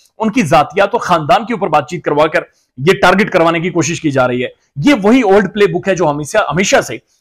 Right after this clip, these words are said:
आ, पाकिस्तान जैसे थर्ड वर्ल्ड कंट्री के माशरे में इस्तेमाल की जाती है।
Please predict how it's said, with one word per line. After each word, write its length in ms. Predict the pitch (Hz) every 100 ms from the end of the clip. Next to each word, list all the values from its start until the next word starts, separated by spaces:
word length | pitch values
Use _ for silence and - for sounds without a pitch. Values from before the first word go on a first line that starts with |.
| -
आ, 40 |
पाकिस्तान 480 | 208 160 196 214 202
जैसे 240 | 180 - 190
थर्ड 260 | - 190
वर्ल्ड 180 | 220 202
कंट्री 300 | 180 160 180
के 120 | 170
माशरे 340 | 143 131 143 175
में 60 |
इस्तेमाल 320 | 143 135 139
की 100 | 170
जाती 300 | 160 151 170
है। 160 | 143